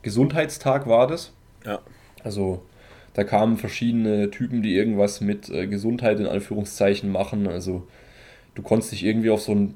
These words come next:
Speaker 1: Balanceboard stellen und da dein Gleichgewicht testen. Dann konntest du dich auf eine Waage stellen, auf eine krasse Körperfettwaage, dies, das, jenes. Und es war ein Personal Trainer da. Ich weiß leider nicht mehr, wer er war.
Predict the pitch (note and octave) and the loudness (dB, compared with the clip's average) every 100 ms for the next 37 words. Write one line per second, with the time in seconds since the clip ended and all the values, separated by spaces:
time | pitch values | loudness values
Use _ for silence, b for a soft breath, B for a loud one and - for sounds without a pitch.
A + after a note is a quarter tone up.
0 | - A2+ A2 B2+ - A#2 A2+ A#2 - G#2+ | 0 4 4 4 2 6 6 6 0 4
1 | A2+ A2+ A2+ F2+ G2+ G2+ G2+ G2+ G2 G2 | 4 4 2 0 0 4 4 4 2 2
2 | G#2 A2 A#2 G2+ G#2 - G#2 G2+ - G#2 | 2 2 -4 -4 -6 -2 -2 -2 -6 -2
3 | G#2 G2 G2 G2 G2+ B B B B B | 0 0 0 -2 -4 B B B B B
4 | - A2+ - - A#2+ A#2+ - A2+ A2+ B2 | 4 4 4 0 2 2 4 2 2 4
5 | G2+ G2 G2+ G2+ - G2+ G2+ G2 G#2 G2+ | 4 4 2 0 0 2 2 0 -4 -2
6 | G#2 G2+ G#2+ G#2 G#2 G#2+ - G#2 G2+ G2+ | -2 -2 -2 2 2 2 0 -4 4 4
7 | G2+ G#2 G2+ G2+ G2+ G2+ - G2+ G2+ G#2 | 6 2 0 -2 -4 -4 -2 -2 0 -2
8 | - B B B B - D#3 F3 F3+ - | -6 B B B B 0 4 4 2 -4
9 | C3 B2+ A#2+ A#2+ A#2 - A#2+ B2 A#2+ - | -4 4 6 6 4 4 4 4 0 2
10 | G#2 G#2 G2+ G2+ G#2 A2+ - - - - | 2 4 6 6 6 2 -8 -16 -20 -18
11 | - G#2 A#2+ A#2+ A#2 A#2 A#2+ A#2+ A2 G#2 | 0 2 4 6 6 6 0 0 -2 4
12 | A#2 A2+ G2+ G2+ C3+ C#3 | 6 6 6 6 6 0